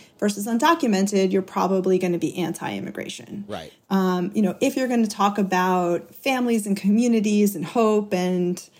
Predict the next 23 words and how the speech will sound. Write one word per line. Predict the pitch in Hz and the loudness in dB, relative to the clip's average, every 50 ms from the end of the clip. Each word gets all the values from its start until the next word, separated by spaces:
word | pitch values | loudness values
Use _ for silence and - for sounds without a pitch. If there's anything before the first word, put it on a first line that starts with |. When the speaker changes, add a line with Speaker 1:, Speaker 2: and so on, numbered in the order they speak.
| - _ _ _ - | -20 _ _ _ -4
Speaker 1:
opportunity, | 170 175 170 196 196 - 277 254 240 226 226 226 | -2 -2 0 -2 -2 0 0 2 2 2 2 2
you're | 208 196 190 185 | 2 2 2 0
probably | - - 185 175 190 185 | 0 -2 -2 0 0 -2
pro. | 185 190 - 294 254 240 233 220 220 - | -2 0 0 2 4 4 4 4 2 2
And | - 190 185 | 2 2 2
if | 185 185 190 | 0 0 0
you're | 180 | 0
gonna | 190 185 180 | 0 0 -2
talk | 180 - - 175 175 - | -2 -4 -6 -6 -4 -4
about | 185 165 165 165 170 175 185 - - - - - - | -4 -2 -2 -2 -2 -2 -2 -4 -4 -6 -8 -12 -8
criminals | - - 226 220 208 202 190 185 175 175 185 180 180 180 - | -4 -2 0 2 4 4 4 2 2 0 0 -2 -2 -2 -4
and | 180 180 175 - | -4 -4 -4 -2
bringing | 180 180 185 180 180 185 | 0 0 0 0 0 0
drugs | 180 185 185 - - - - 180 185 - | 0 0 0 0 -2 -4 -4 -6 -6 -4
and | 190 185 | -4 -4
bringing | 185 180 180 180 170 - | -4 -4 -4 -4 -4 -6
crime, | - - 175 165 180 180 180 185 185 - - - - _ - | -4 -4 -2 -2 -2 -2 -2 -2 -4 -4 -8 -20 -20 _ 0
you | 214 202 180 | 2 2 2
know, | 165 170 | 2 0
then | 165 - 165 - | -2 -4 -4 -4
you're | - - | -6 -8
probably | - - 156 160 - - - | -6 -6 -6 -4 -6 -6 -6
anti. | - - - - - - - | -8 -8 -8 -10 -12 -12 -12